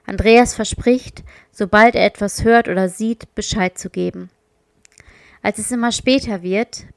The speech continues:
beschließt die Familie, gegen zweiundzwanzig Uhr die Polizei zu informieren.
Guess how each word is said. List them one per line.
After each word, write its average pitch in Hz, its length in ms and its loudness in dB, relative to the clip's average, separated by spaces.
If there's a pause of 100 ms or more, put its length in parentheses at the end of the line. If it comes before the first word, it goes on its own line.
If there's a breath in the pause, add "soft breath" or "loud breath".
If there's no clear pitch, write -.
beschließt 254 440 -2
die 214 60 -8
Familie, 208 800 -2
gegen 196 260 -8
zweiundzwanzig 226 840 -4
Uhr 220 380 0 (360 loud breath)
die - 60 -8
Polizei 214 560 -2
zu - 220 -6
informieren. 180 720 -6